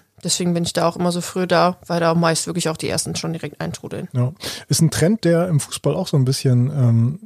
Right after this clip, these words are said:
Speaker 2: bisschen im Vormarsch ist und den ich auch sehr, sehr positiv finde, weil, ähm, letzten Endes braucht ja jeder Körper irgendwie auch ein bisschen,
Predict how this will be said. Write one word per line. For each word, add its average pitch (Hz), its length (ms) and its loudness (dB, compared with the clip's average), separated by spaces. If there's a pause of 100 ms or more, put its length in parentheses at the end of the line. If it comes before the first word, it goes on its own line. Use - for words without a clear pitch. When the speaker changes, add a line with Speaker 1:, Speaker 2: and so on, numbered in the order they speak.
(100)
Speaker 2:
bisschen 127 340 0
im 131 120 2
Vormarsch 131 480 2
ist 147 180 -2
und 127 140 0
den 131 100 4
ich 143 140 0
auch 123 80 -2
sehr, 139 160 4
sehr 135 100 4
positiv 135 500 0
finde, 113 360 2
weil, 113 360 0
ähm, 131 440 -4
letzten 120 260 -6
Endes 120 240 2
braucht 120 260 0
ja 127 60 2
jeder 120 260 4
Körper 131 360 0
irgendwie 123 340 2
auch 120 140 2
ein 123 80 4
bisschen, 120 460 2